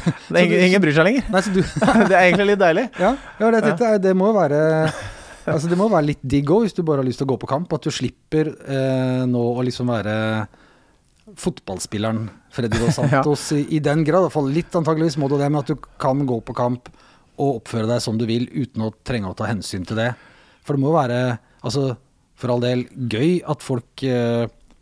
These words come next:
Speaker 2: liksom vil ta bilde og, og, og, og s-, gi uttrykk for at de, at de setter pris på det du har gjort for klubben, men det hender jo at man bare vil ta to øl og stå og
Speaker 1: <laughs>
Speaker 2: synge.
Speaker 1: Ja, det er, eh, absolutt, altså. Eh, og det er sånn, i normale kamper så,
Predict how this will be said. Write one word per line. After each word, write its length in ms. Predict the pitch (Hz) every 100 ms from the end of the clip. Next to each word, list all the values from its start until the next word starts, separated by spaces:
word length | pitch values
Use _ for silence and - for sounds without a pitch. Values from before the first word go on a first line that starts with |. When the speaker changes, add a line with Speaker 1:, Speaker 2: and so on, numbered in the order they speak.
| _ _ _ - -
Speaker 2:
liksom 240 | 139 113
vil 140 | 104
ta 80 | 117
bilde 320 | 117 101 82 90
og, 240 | 95 95
og, 320 | 98 101 98
og, 440 | 87 90 90 82 98
og 160 | 95 98
s-, 240 | 90 - - 98 98
gi 160 | 120 151 147
uttrykk 280 | 110 104 -
for 160 | 117 110
at 80 | -
de, 140 | 120 117 113 - - - - _ -
at 160 | 120 -
de 140 | 113
setter 260 | - 110 123
pris 180 | 104 87
på 80 | 120
det 80 | 104
du 60 |
har 60 | 107
gjort 100 | -
for 140 | 110
klubben, 260 | 104 107 143
men 220 | 135 135
det 120 | 127 131
hender 220 | 104 98
jo 40 | 147
at 80 | 190
man 100 | 165
bare 180 | 110
vil 160 | 113 120 - - -
ta 140 | 113 113
to 200 | 117 113
øl 160 | 104 110
og 60 | 107
stå 140 | 104
og 560 | 95 101 104 101 107 113
Speaker 1:
<laughs> 40 | 110
Speaker 2:
synge. 300 | 107 170 - - - -
Speaker 1:
Ja, 120 | 151 175
det 100 | 165
er, 280 | 156 147 147
eh, 100 | 147 120
absolutt, 340 | - 165 214
altså. 160 | 151 151
Eh, 400 | 156 156 156 151
og 40 | 151
det 100 | 156
er 100 | 180
sånn, 200 | 170 160 151 139
i 80 | 147
normale 380 | 143 135 117 135
kamper 240 | 107 147
så, 160 | 156